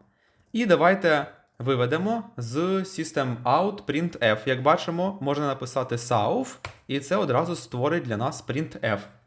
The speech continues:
Пишемо name і значення ім'я, age і значення віку. Передаємо отримані параметри. Ну, думаю, має спрацювати. Давайте запустимо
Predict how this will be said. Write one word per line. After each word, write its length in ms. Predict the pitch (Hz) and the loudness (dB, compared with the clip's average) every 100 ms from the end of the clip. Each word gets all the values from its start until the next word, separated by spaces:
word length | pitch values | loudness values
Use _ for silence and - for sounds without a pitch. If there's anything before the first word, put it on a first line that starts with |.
| _ _ _ - | _ _ _ 0
Пишемо 580 | 143 - 127 107 101 - _ _ - | 0 2 0 0 -4 -10 _ _ -6
name 440 | 135 143 208 247 - - _ _ _ _ _ _ _ _ _ - | 0 2 2 -2 -8 -16 _ _ _ _ _ _ _ _ _ -8
і 340 | 170 170 175 170 - _ - | -4 0 0 -4 -12 _ -10
значення 480 | 127 160 160 165 160 | -2 0 0 -2 0
ім'я, 400 | 156 147 151 156 - _ _ - _ _ _ - | 0 2 0 -2 -8 _ _ -20 _ _ _ -4
age 440 | 120 107 110 - - _ _ _ - | 0 0 -2 -10 -16 _ _ _ -10
і 140 | 170 | -6
значення 500 | 131 131 - 143 113 | -2 -2 -2 -2 -2
віку. 280 | 98 - 98 - _ _ _ _ _ _ _ _ _ - | -4 -6 -10 -12 _ _ _ _ _ _ _ _ _ 0
Передаємо 720 | 147 143 156 120 107 110 - - | 2 4 4 2 -2 -4 -12 -10
отримані 480 | 135 131 110 104 104 | -4 -2 -2 -4 -4
параметри. 720 | - 160 98 101 120 185 262 _ _ _ _ _ _ _ _ _ | 0 2 2 0 -4 -6 -8 _ _ _ _ _ _ _ _ _
Ну, 340 | 120 117 202 - | -4 -2 -2 -4
думаю, 360 | 127 135 175 165 | -2 0 2 2
має 240 | 120 - | 2 0
спрацювати. 640 | - 156 - 156 82 - 90 _ _ _ _ _ _ - - | -2 -4 -2 0 0 -2 -14 _ _ _ _ _ _ -18 -6
Давайте 340 | 143 120 107 110 | 2 4 4 2
запустимо 560 | 110 104 101 135 180 | -4 -6 -4 -4 -4